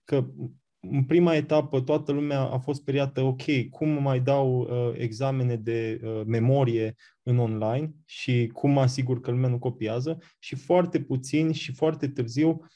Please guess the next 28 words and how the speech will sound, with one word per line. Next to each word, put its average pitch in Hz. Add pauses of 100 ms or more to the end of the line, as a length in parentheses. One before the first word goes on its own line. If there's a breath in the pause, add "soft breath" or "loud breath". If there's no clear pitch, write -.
(160 loud breath)
uh, 135 (720)
au 139
realizat 139
cadrele 147
didactice 139
că, 131 (120)
de 131
fapt, 147
opțiunea 147
de, 131
uh, 127 (200)
examene 143
open 131
book 165
este 147
una 147 (200)
foarte, 139
foarte 143
bună 143 (240 loud breath)
și -
ajută 139
atât, 135
uh, 131 (680)
studentul, 127 (140)
dar 139
și 165 (120)
integritatea 147
procesului. 120